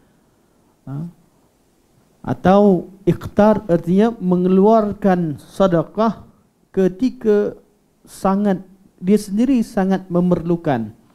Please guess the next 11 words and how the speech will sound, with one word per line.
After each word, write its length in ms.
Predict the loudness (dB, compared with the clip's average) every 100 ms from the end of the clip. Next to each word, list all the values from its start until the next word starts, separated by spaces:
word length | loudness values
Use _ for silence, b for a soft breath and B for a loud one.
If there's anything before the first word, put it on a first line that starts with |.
| b b b -14 -4
atau 160 | -4
ketika 400 | -2 -2 0 0
dia 240 | 2 2 2
fakir. 480 | -2 -2 -4 -4 -6 -20 _ _ _ _ _ _ _ _ _ _ _ _ _ _ _ _ _ _ _ _ -2
Dan 320 | 2 4 2
ketiga, 480 | 2 0 2 4 2 0 -10 -18 _ _ _ _ _ _ _ _ 0
wa 160 | 2
bazlis 560 | 4 4 2 2 0 0
salami 480 | 0 4 4 4 4
lil 240 | 4 2
alim. 560 | 0 2 2 2 0